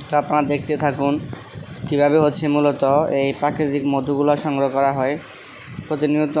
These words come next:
মওয়াল ভাইরা অনেক জীবনের ঝুঁকি নিয়ে সুন্দরবন সহ বাংলাদেশের প্রায় অনেক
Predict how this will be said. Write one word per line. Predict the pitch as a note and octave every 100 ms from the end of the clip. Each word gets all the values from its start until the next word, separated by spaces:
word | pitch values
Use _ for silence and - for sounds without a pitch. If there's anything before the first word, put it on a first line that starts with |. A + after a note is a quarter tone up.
| D3+
মওয়াল | D3+ D3+ D3
ভাইরা | C#3+ D3+ D3+ C#3+ C#3
অনেক | C3 C#3 C#3+
জীবনের | C3+ D3 D3 C#3+ C3
ঝুঁকি | C#3 C3+ D3+
নিয়ে | D3 D3 D3+
সুন্দরবন | E3 C#3 C#3 C#3 C#3 C#3+
সহ | - C#3+ C#3 D3+ - - - - - - - - -
বাংলাদেশের | C#3 D3+ D3 D3 - C#3+ - - - - - -
প্রায় | C3+ D3 D3+ -
অনেক | C3+ C#3 D#3